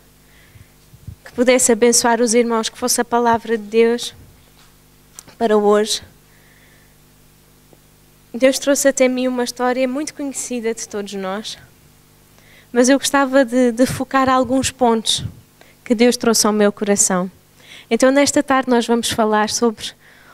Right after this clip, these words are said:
uma pequenina frase que se, que se, que se chama ou que se diz: "Uma coisa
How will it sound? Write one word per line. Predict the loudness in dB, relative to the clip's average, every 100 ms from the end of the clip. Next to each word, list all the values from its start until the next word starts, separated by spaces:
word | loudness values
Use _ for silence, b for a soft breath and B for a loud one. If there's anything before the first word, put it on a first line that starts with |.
| b 4
uma | 4
pequenina | 4 0 2 4 4 0
frase | 0 -2 0 -4
que | -4
se, | -2 -2 -6 _
que | -6
se, | -6 -4 -6 -6 -8 -6
que | 0
se | 2
chama | 4 4 4
ou | 4 2
que | 0
se | 0 2
diz: | 6 6 4 -2 B B B
"Uma | 4 6 6
coisa | 4 4 4 4 0